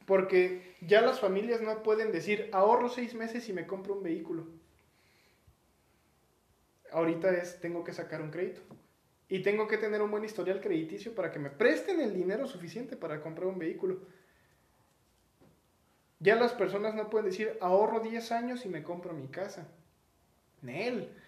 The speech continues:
Ahora es, tienes que trabajar lo suficiente para cotizar bien en alguna, alguna institución como, bueno, I-, Infonavit, el Fondo para la Vivienda.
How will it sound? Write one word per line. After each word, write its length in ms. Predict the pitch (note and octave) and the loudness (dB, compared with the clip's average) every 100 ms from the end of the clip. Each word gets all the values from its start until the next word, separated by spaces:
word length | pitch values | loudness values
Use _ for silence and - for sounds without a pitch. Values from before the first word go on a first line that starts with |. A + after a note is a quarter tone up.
| - _ _ - | -20 _ _ -8
Ahora 480 | C3+ D3+ F#3+ G#3 | -2 2 2 2
es, 300 | F#3 F#3+ - | 2 0 -8
tienes 320 | - F3 E3 D#3+ | -6 -4 -4 -6
que 520 | D#3+ D3+ D3+ D3 - | -4 -2 -2 -4 -8
trabajar 460 | D3+ C#3+ D3+ G3 A#3+ | -4 -2 0 0 0
lo 100 | B3+ | -4
suficiente 540 | G3+ F#3+ G3 G#3 A3+ | -6 -8 -6 -6 -6
para 420 | - E3+ D3+ D3+ | -2 -2 -2 -6
cotizar 560 | - F3 F3 D#3 G3+ G#3 | -8 -8 -8 -4 -2 0
bien 280 | G#3+ A3+ A#3 | -2 -2 -2
en 120 | G3+ | -2
alguna, 320 | E3 D#3+ F#3+ G3+ G3 | -4 -4 -4 -4 -6
alguna 880 | E3+ D#3+ E3+ F#3+ F#3 E3 D3+ C#3+ C#3+ - _ _ _ _ _ _ _ | -8 -6 -4 -2 -2 -4 -6 -8 -10 -16 _ _ _ _ _ _ _
institución 920 | F#3+ F#3 G3 F#3 E3 G3 G3+ A#3 C#4 - | -2 -2 -2 -4 -2 0 0 0 -8 -8
como, 460 | E3+ D3 C3 - - | -6 -6 -8 -12 -10
bueno, 340 | E3 D#3+ D#3+ - | -10 -10 -14 -20
I-, 300 | G3 E3+ - D#3+ | -18 -16 -10 -8
Infonavit, 1000 | D#3 - - D#3 D3+ D3 G3+ B3+ - - _ _ _ _ _ _ _ | -8 -12 -12 -10 -10 -10 -10 -12 -14 -20 _ _ _ _ _ _ _
el 80 | - | -18
Fondo 300 | C#3+ F3 F3+ | -10 -6 -6
para 140 | E3+ D3 | -6 -8
la 120 | C#3+ | -6
Vivienda. 520 | D3 E3+ A3+ B3 D4 | -6 -4 -4 -2 -6